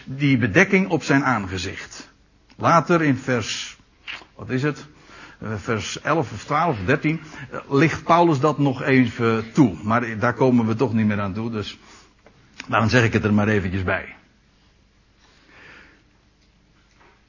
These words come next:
Dat was een heerlijkheid die dus verdween.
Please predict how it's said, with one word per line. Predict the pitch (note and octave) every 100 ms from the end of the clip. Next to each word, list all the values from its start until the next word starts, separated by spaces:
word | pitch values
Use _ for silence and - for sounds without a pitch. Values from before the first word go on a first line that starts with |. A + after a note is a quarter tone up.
| _
Dat | - G#3+ A#3+
was | A3+ B3 - G3+
een | D#3+
heerlijkheid | C#3+ G#3 B3 B3 G3 G3 G3
die | E3 E3
dus | C#3 C#3+ -
verdween. | - B2+ D3+ B2 F2+